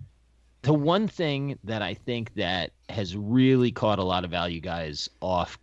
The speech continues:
guard over the last five or whatever years, and I'm, I'm about to speak negatively, negatively of my beloved Liberty Complex. Um,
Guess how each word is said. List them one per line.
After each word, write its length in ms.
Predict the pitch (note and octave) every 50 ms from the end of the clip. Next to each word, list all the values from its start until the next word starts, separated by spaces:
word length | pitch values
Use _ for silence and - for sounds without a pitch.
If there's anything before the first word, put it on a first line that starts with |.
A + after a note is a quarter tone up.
| _ F2+ E2
guard 640 | G2 F#2+ F#2 F2+ F2 E2+ E2 D#2+ D#2+ D2+ D2 D#2 D#2 - _
over 260 | G2 F#2+ F#2 E2 E2+
the 100 | E2 D#2+
last 440 | D#2+ E2 E2 D#2 D2+ D#2 - - -
five 320 | - - F#2+ D#2 D#2+ E2
or 120 | D2+ E2 E2
whatever 260 | D#2 E2 F2 D#2 D#2
years, 500 | D#2+ F2+ F#2 F#2 E2+ D#2+ D#2 - - - - - - - - - - - - - - - - -
and 380 | A2+ A2+ G#2+ G2+ F#2+ F#2 F2+ E2 - - G2+
I'm, 180 | G2+ G2+ F#2+
I'm 140 | - G2 G2
about 240 | F#2 E2+ G2 F#2+ F2+
to 100 | - F#2+
speak 300 | - - - G2 E2+ -
negatively, 560 | E2+ F2+ F2+ E2 F2 F2 E2+ D#2 C#2+ F2 - -
negatively 540 | E2+ F2 F#2 D#2+ D#2+ E2 D2+ E2 E2 E2 D#2+
of 80 | D2+
my 140 | D2+ E2+ E2+
beloved 480 | D#2+ E2 E2 E2+ E2 D#2 D2 D#2 C#2+ E2
Liberty 260 | F2 D2 D#2+ D#2+ D2
Complex. 760 | - - E2+ F2+ E2+ D2+ - D#2+ C#2+ D2+ - - - - - - _ - - - - - - _ _ -
Um, 480 | - G2 F#2+ F2+ F2 E2+ E2 E2 D#2+